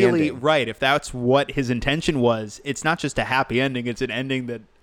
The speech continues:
Speaker 1: utterly <laughs> undercuts what apparently his intention was.
Speaker 2: Yeah. Um, but I think that, like, well, so they did test screenings,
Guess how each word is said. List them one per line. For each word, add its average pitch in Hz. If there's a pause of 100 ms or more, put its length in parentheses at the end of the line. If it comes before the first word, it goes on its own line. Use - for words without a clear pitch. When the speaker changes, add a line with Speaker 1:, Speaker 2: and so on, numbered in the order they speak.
Speaker 1:
utterly 123
<laughs> -
undercuts -
what 170
apparently 151
his 151
intention 160
was. - (140)
Speaker 2:
Yeah. 123 (640)
Um, 156
but 185
I 214
think 220
that, 170
like, 156
well, 156
so 190
they 170
did 156
test -
screenings, 90